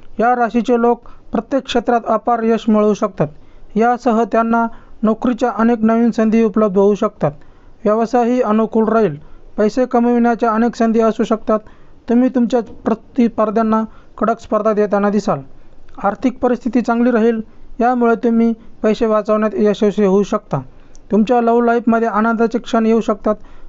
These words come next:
आरोग्यही चांगले राहू शकते. तूळ रास. तूळ राशींच्या लोकांसाठी द्विदशा योग खूप फायदेशीर ठरू शकतो. या राशींचे लोक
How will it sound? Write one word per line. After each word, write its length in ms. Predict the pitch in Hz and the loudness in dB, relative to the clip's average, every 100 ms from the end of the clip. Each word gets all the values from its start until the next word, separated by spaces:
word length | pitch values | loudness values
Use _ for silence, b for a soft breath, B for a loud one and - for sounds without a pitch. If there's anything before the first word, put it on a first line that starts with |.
| b | b
आरोग्यही 520 | 208 214 190 220 214 | -4 -4 -2 0 0
चांगले 340 | 196 202 202 208 | 0 -2 0 2
राहू 220 | 190 196 | 2 0
शकते. 380 | 196 190 147 123 - - b b b - | -4 -4 -6 -6 -20 -20 b b b -2
तूळ 200 | 214 214 | 2 2
रास. 200 | 190 147 - - b b b b b - | 2 -2 -6 -20 b b b b b 0
तूळ 200 | 262 277 | 2 2
राशींच्या 440 | 247 240 254 254 | 0 2 0 2
लोकांसाठी 600 | 233 220 254 226 220 233 | 0 0 0 0 0 2
द्विदशा 460 | 220 226 226 220 226 | 2 2 0 0 0
योग 240 | 220 220 - B B - | 2 0 -2 B B -6
खूप 200 | 247 220 | -4 0
फायदेशीर 440 | 214 214 196 233 | 0 0 -2 -2
ठरू 220 | 190 202 | 0 0
शकतो. 420 | 202 214 - 156 147 b b b | 2 -2 -2 -4 -4 b b b
या 160 | 196 226 | 0 2
राशींचे 480 | 226 220 233 233 226 | 0 0 0 0 0
लोक 200 | 233 | 0